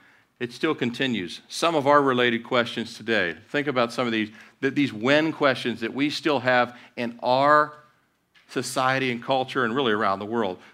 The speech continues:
Questions like this, "When will the end of the world be?"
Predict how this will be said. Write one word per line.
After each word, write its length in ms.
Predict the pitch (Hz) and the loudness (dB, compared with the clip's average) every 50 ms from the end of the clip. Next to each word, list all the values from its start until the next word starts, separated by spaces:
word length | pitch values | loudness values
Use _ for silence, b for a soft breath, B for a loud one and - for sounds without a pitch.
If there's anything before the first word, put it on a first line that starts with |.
| B B B | B B B
Questions 320 | - - - - 175 143 | 4 4 4 4 2 2
like 160 | 160 156 143 | 2 2 2
this, 180 | 139 120 117 - | 2 -2 -4 -6
"When 320 | 131 131 160 202 233 247 | -4 0 2 4 4 4
will 120 | 226 233 190 | 4 4 4
the 200 | 170 170 170 - | 4 2 2 0
end 180 | 147 160 165 | -2 -2 -2
of 60 | 147 139 | -2 -2
the 60 | 135 | -2
world 360 | 117 117 127 123 123 107 - | 0 2 2 2 2 2 0
be?" 220 | 110 95 78 73 | -4 -4 -4 -6